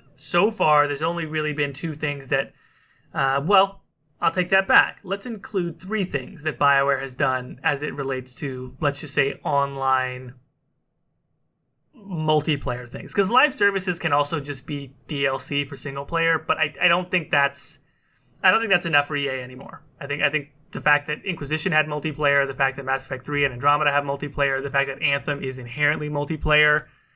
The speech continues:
um, shows that there's a progression there, right? They want it to be more integrated,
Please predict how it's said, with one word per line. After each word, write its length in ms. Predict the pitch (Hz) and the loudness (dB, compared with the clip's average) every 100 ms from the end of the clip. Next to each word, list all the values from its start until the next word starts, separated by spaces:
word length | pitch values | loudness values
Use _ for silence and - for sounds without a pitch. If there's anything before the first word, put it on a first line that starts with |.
| _ _ _ | _ _ _
um, 380 | 160 143 139 - _ _ _ _ _ _ _ _ _ _ _ - | 2 2 2 -4 _ _ _ _ _ _ _ _ _ _ _ -8
shows 460 | - - 196 196 180 | 0 2 6 6 4
that 140 | 175 | 2
there's 180 | 170 160 | 0 0
a 60 | 156 | -2
progression 500 | 139 139 131 147 135 | -2 -2 -2 -4 -8
there, 280 | 127 170 - | -10 -12 -10
right? 180 | 151 147 | -4 0
They 120 | 160 | 0
want 220 | 165 165 165 | 2 0 0
it 100 | - | -2
to 120 | 156 | -6
be 140 | 156 | -4
more 200 | 147 143 - | -4 -4 -2
integrated, 720 | 190 165 151 156 - - 185 | -2 -2 -2 -4 -6 -8 -14